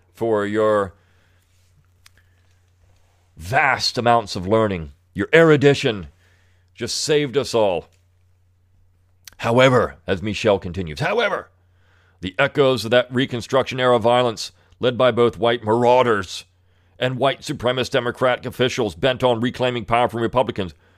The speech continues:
were impossible to escape in Washington early January when the rioters paraded Confederate flags through the halls of the Capitol and chanted threats to hang the vice president. Okay, first of all,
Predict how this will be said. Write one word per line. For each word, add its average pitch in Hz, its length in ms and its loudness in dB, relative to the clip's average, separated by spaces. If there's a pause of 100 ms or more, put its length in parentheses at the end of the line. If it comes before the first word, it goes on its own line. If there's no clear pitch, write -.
(320)
were 214 120 4
impossible 247 520 0
to 208 100 2
escape 220 340 2
in 160 100 0
Washington 156 440 2
early 147 200 4
January 120 440 0
when 95 140 -4
the 95 60 -2
rioters 120 440 2
paraded 131 360 -2
Confederate 110 480 -2
flags 135 500 -2
through 107 120 -6
the 95 80 0
halls 98 300 0
of - 60 -20
the 85 60 -18
Capitol 90 380 -6
and 95 80 -8
chanted 101 320 -6
threats 110 300 -4
to 85 100 -8
hang 95 180 -6
the 87 60 -10
vice 87 240 -4
president. 113 500 -8 (960)
Okay, 120 200 -2
first 175 300 -4
of 120 60 -10
all, 98 300 -12